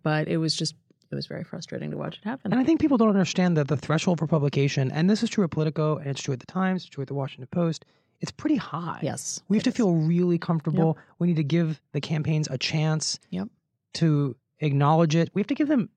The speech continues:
Speaker 2: many hours and sometimes days to get back to us, and there's competitive pressure. This is a related question, Maggie, about how campaigns prepare for scoops,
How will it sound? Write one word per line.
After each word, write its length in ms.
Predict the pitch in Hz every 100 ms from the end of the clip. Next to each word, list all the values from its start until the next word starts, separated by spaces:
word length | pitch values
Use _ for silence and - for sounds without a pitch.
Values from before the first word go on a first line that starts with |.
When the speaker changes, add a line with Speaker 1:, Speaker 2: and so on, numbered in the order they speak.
| _
Speaker 2:
many 500 | 143 151 170 185 208
hours 340 | 185 175 175 160
and 80 | 143
sometimes 420 | 160 151 156 127
days 540 | 117 123 131 151 165 - - -
to 60 |
get 140 | 127 104
back 220 | 120 -
to 120 | 190
us, 140 | 196
and 80 | 147
there's 100 | 131
competitive 480 | - 151 190 190 185
pressure. 360 | - 175 175 170 - - _ _ -
This 140 | 226
is 100 | 254
a 60 | 151
related 400 | 135 143 139 -
question, 360 | 120 - 120
Maggie, 480 | 120 117 113 107 117 _ _ _
about 340 | 127 117 120
how 220 | 110 143 131
campaigns 1040 | - 123 123 120 117 110 107 107 - - _ _ _ _ _ _ _
prepare 460 | - - - 123 123
for 360 | - 73 - - _ _ _ _ -
scoops, 640 | - - 123 - -